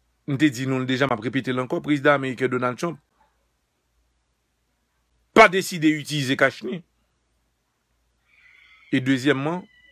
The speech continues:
Nou ka konstate ke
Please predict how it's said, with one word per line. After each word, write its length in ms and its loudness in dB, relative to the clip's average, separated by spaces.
Nou 160 -4
ka 80 4
konstate 540 -2
ke 200 -2